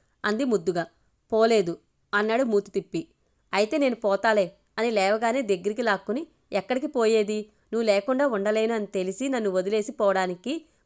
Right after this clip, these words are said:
మనసెలా ఒప్పిందే? ఇంకెప్పుడు అన్నన్ని రోజులు పోకు," అని ముద్దుల్లో ముంచెత్తాడు.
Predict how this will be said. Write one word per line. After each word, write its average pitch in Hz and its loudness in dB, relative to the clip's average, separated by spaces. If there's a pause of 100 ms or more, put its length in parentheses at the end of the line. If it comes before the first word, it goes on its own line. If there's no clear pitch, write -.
మనసెలా 214 2
ఒప్పిందే? 190 -2 (320)
ఇంకెప్పుడు 233 2
అన్నన్ని 226 4
రోజులు 214 0
పోకు," 190 0 (320)
అని 254 0
ముద్దుల్లో 220 2
ముంచెత్తాడు. 180 -2